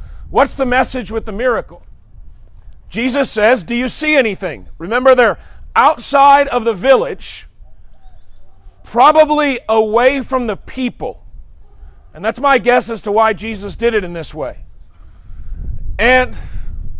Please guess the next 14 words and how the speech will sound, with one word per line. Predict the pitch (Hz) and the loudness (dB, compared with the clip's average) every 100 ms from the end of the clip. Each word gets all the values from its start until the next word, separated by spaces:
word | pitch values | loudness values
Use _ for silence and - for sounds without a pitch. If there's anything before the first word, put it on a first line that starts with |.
| - - - - - - - - - - - - - | -4 -6 -10 -10 -10 -10 -8 -8 -8 -10 -10 -8 -4
the | 208 | -2
man | 240 294 254 | 0 0 0
says | - 220 226 196 | -2 -2 -4 -2
this, | 240 175 - - - - - - - - - - - - - - | -2 -2 -8 -14 -14 -16 -16 -16 -18 -18 -18 -18 -20 -20 -20 -4
"I | 190 262 | 2 4
see | 320 - 339 269 | 4 0 0 0
people, | - 294 254 170 143 - - - - - - - - - - | 0 0 0 -2 -4 -4 -10 -18 -16 -16 -16 -14 -10 -10 -6
they | 220 262 | 0 2
look | 277 311 - | 2 0 2
like | 277 - | 2 2
trees | - 277 311 254 165 202 - - - | -6 -2 0 0 -4 -8 -8 -10 -8
walking | 190 233 262 262 | -2 2 2 -2
around." | 247 247 254 151 - - - - - - - - - - - - - - | -4 -2 -4 -4 -4 -6 -6 -8 -8 -8 -8 -6 -4 -4 -6 -8 -6 -2
Now, | - 247 214 | 2 4 4